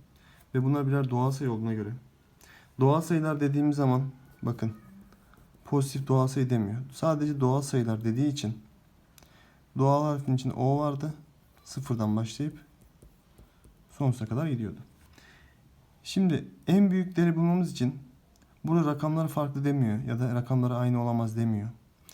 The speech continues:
Burada dokuz artı dokuzu kullanıyorum. Dokuz çarpı dokuz. Burada da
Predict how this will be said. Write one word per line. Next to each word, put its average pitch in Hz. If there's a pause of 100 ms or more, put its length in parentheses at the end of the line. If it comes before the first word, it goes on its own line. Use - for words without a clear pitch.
(1200)
Burada 170 (640)
dokuz 147
artı 143
dokuzu 135
kullanıyorum. 107 (1080)
Dokuz 131
çarpı 110
dokuz. - (1600)
Burada 143
da 135